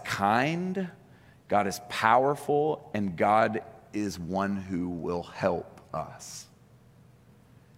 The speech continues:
I just want us to think about that. I want us, I want you to sit with that for just a moment.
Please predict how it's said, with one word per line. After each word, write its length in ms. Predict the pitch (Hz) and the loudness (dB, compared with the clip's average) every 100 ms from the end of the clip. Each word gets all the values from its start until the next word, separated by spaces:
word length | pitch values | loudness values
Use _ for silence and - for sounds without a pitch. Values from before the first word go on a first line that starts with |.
| - | -18
I 40 | - | -12
just 120 | 98 | -4
want 120 | 123 | -2
us 100 | 127 | -2
to 100 | 110 | -4
think 300 | - 113 107 | -2 -2 -2
about 280 | 82 78 - | -4 -10 -2
that. 180 | 90 87 | 0 2
I 40 | |
want 200 | 95 104 | 0 -2
us, 260 | 98 - - | -2 -2 0
I 40 | 110 | 2
want 240 | 113 - | 2 0
you 60 | 151 | -2
to 80 | |
sit 440 | 107 - - 110 - | -2 -2 0 0 0
with 200 | 95 - | -4 0
that 320 | 95 90 - - - - | 0 0 -4 -14 -6 -2
for 100 | 95 | -2
just 380 | 73 127 - | 0 -2 0
a 60 | 139 | 2
moment. 500 | 120 107 101 101 | 2 2 0 -4